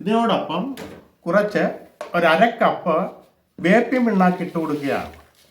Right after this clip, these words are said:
വേപ്പിൻ പിണ്ണാക്ക് ഇടുന്നത് പ്രധാനമായും ഇതൊരു ഫംഗിസൈഡും ഇതൊരു ഇൻസെക്ടിസൈഡും, അതായത് കീടനാശിനിയും കുമിൾനാശിനിയുമായിട്ട് ഇത് പ്രവർത്തിക്കുന്നുണ്ട്. ഇതിൽ വരുന്ന പ്രാണികൾ, അതുപോലുള്ള ഫംഗസുകൾ,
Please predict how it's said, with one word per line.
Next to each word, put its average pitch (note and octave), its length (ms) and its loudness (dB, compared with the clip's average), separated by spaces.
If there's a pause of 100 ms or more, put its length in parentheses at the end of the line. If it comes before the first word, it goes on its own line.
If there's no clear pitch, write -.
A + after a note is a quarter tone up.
(460)
വേപ്പിൻ F#3+ 360 4
പിണ്ണാക്ക് A#3 360 2
ഇടുന്നത് E3 440 -2 (800)
പ്രധാനമായും F3 800 2 (300)
ഇതൊരു A3+ 200 0 (140)
ഫംഗിസൈഡും F#3+ 800 0 (400)
ഇതൊരു G#3 260 2 (220)
ഇൻസെക്ടിസൈഡും, G3+ 840 0 (240)
അതായത് F#3+ 320 4 (100)
കീടനാശിനിയും G#3+ 840 4 (320)
കുമിൾനാശിനിയുമായിട്ട് G3+ 1300 0 (360)
ഇത് A3+ 140 -2
പ്രവർത്തിക്കുന്നുണ്ട്. F3 800 0 (440)
ഇതിൽ E3+ 160 0 (100)
വരുന്ന F#3+ 260 2 (460)
പ്രാണികൾ, F3 500 4 (500)
അതുപോലുള്ള G3 480 0 (340)
ഫംഗസുകൾ, F#3 560 0